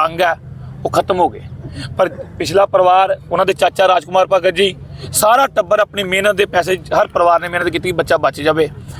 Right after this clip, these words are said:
ਸ਼ਕ-, ਆਪਣਾ ਅਗਨੀਵੇਸ਼ ਭਗਤ ਜੀ ਤੇ ਸ਼ਕਤੀ ਭਗਤ ਜਿਹੜੇ ਹੈਗੇ ਆ, ਇਹ ਪ੍ਰਯਾਗਰਾਜ ਦੇ ਵੇਸੀ। ਪਰਸੋਂ, ਪਰਸੋਂ ਰਾਤ ਨੂੰ ਮੇਰੇ ਨਾਲ ਗੱਲ ਹੋਈ ਕਿ ਭਰਾ ਸੀਰੀਅਸ ਹੈ, ਇਹ ਰਾਤ ਹੀ ਟ੍ਰੇਨ 'ਚ ਬੈਠ ਗਿਆ, ਕੱਲ੍ਹ ਸਵੇਰੇ ਚਾਰ ਵਜੇ ਪਹੁੰਚਿਆ।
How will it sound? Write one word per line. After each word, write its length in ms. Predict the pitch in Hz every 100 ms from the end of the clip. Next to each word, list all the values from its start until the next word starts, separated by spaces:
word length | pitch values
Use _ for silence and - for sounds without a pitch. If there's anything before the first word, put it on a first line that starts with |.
| - - - -
ਸ਼ਕ-, 320 | - - -
ਆਪਣਾ 240 | - 170 170
ਅਗਨੀਵੇਸ਼ 320 | 170 185 190
ਭਗਤ 220 | 202 175 170
ਜੀ 100 | 175 -
ਤੇ 120 | 180
ਸ਼ਕਤੀ 320 | 175 180 - 202
ਭਗਤ 240 | 196 175
ਜਿਹੜੇ 220 | 170 175
ਹੈਗੇ 200 | 170 156
ਆ, 80 | 165 -
ਇਹ 260 | 185 196 190 - -
ਪ੍ਰਯਾਗਰਾਜ 420 | 190 180 175 180
ਦੇ 80 | 160
ਵੇਸੀ। 240 | 156 -
ਪਰਸੋਂ, 320 | 175 147 - - - - - -
ਪਰਸੋਂ 220 | 165 185
ਰਾਤ 200 | 170 170
ਨੂੰ 60 |
ਮੇਰੇ 80 | 170
ਨਾਲ 120 | 170
ਗੱਲ 180 | 165 160
ਹੋਈ 100 | 180
ਕਿ 120 | 160 156 -
ਭਰਾ 320 | 165 139 -
ਸੀਰੀਅਸ 380 | - 160 175 175
ਹੈ, 100 | 165 - - - 175
ਇਹ 80 |
ਰਾਤ 240 | 180 165 -
ਹੀ 100 | 190
ਟ੍ਰੇਨ 220 | 185 160
'ਚ 60 | 156
ਬੈਠ 220 | 143 127
ਗਿਆ, 200 | 151 156 - - -
ਕੱਲ੍ਹ 140 | 180 190
ਸਵੇਰੇ 220 | 170 170
ਚਾਰ 240 | 165 147
ਵਜੇ 140 | 143 147
ਪਹੁੰਚਿਆ। 440 | 135 120 135 113